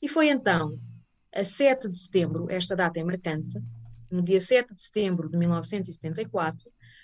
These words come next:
foi assinado um acordo, o célebre Acordo de Lusaka, entre o governo português e a Frelimo. Nessa mesma data, houve também um atentado por parte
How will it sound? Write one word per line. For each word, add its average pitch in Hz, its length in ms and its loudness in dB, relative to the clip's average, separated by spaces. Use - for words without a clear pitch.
foi 320 300 4
assinado 202 560 4
um 180 80 4
acordo, 180 540 0
o 190 60 -12
célebre 180 400 2
Acordo 190 380 2
de 180 100 -2
Lusaka, 165 680 -4
entre 262 280 2
o 185 40 -2
governo 220 320 0
português 247 460 -4
e 240 120 0
a 226 40 2
Frelimo. 208 580 2
Nessa 339 460 2
mesma 285 320 2
data, 220 500 0
houve 320 380 2
também 202 680 0
um 311 140 -2
atentado 247 840 -2
por 180 160 -4
parte 202 600 0